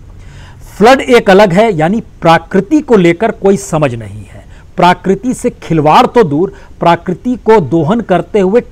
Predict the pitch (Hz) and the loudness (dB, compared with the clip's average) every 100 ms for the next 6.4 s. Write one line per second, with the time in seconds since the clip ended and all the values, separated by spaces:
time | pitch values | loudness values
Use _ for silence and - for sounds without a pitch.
0 | - 180 202 285 311 277 143 190 151 - | 0 2 2 0 0 -4 -2 -2 -2 -6
1 | - - 277 - 233 214 - 277 247 254 | -20 -10 -10 -8 -8 -8 -2 -2 0 0
2 | 196 233 - 254 156 131 120 117 113 104 | 2 0 2 2 0 -6 -12 -14 -16 -18
3 | - - - - 175 170 190 262 240 170 | -20 -20 -20 -6 -2 2 2 2 2 0
4 | 190 220 - - - 180 190 175 240 240 | 0 -4 -12 -18 -2 2 4 4 2 2
5 | 190 185 - 247 208 220 113 156 165 170 | 2 0 -2 -4 -4 -6 -2 -2 -2 -2
6 | 170 180 233 | -2 0 -2